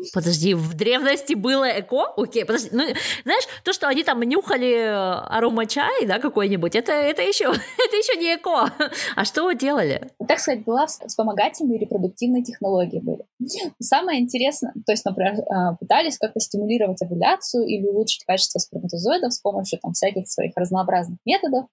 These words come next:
Speaker 2: чтобы произошло зачатие. Но самое интересное, что, а, микроскоп-то, собственно, был изобретён Левенгуком для того, <laughs> чтобы, на чём он тренировался-то? Он рассматривал сперматозоиды.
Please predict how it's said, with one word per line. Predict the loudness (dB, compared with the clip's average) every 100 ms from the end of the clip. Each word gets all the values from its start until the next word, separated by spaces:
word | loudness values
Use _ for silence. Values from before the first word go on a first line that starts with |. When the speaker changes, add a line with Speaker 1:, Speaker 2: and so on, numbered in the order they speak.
| -18 -18 -16
Speaker 2:
чтобы | -4 -2 2
произошло | 0 0 0 0
зачатие. | 2 0 0 -6 _
Но |
самое | -4 2 2 2 0
интересное, | -2 0 0 0 -10 -16 -20 _ _
что, | -10 -2 2 2 -2 _ -20 _ _
а, | -2 2 2 0 -2 -6
микроскоп-то, | -2 0 0 0 0 0 -4
собственно, | 0 0 0 -2 -2
был | 0 0
изобретён | -2 -6 -4 0 2 0
Левенгуком | 0 0 0 0 0 0
для | -2 -2
того, | 0 0 0
<laughs> |
чтобы, | 0 0 0 0 0 0 0
на | 0 0
чём | 0 0
он | 2 -2 -2
тренировался-то? | 0 2 2 2 0 -4 -8 0
Он | 2
рассматривал | 0 0 0 2 0 0
сперматозоиды. | -2 -4 -2 -2 2 2 2 0